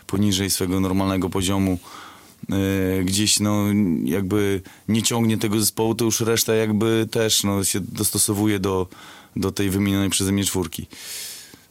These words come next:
No, pff, dzisiaj płaczemy, ale mam nadzieję, w niedzielę karta się odwróci i w-, zaczniemy się uśmiechać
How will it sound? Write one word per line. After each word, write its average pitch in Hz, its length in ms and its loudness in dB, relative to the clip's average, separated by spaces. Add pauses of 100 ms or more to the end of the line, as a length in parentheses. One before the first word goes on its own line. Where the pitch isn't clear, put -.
(120)
No, 123 160 2
pff, - 280 0
dzisiaj 113 300 2
płaczemy, 117 460 2
ale 120 340 2
mam 110 180 2
nadzieję, 104 400 2
w 95 60 0
niedzielę 98 380 2
karta 98 300 -4
się - 140 -2
odwróci 92 540 0
i 95 1000 2
w-, - 320 -6
zaczniemy 95 360 0
się 98 140 0
uśmiechać 90 440 -2